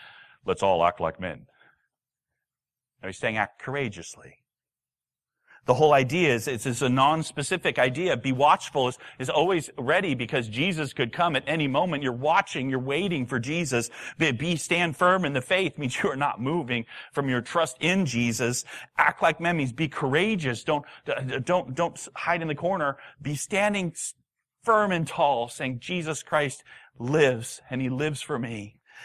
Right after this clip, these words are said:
And, and, and do everything in love. There's that response. We even read about it in First John four this morning, right?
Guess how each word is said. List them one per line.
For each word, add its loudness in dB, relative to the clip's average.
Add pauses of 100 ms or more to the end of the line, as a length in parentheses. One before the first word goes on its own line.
(160)
And, 0
and, -2
and -2
do 0
everything 0
in -2
love. 2
There's -2
that 0
response. -2
We 0
even -6
read 0
about 0
it -6
in -14
First -6
John -4
four -4
this -16
morning, -12
right? -20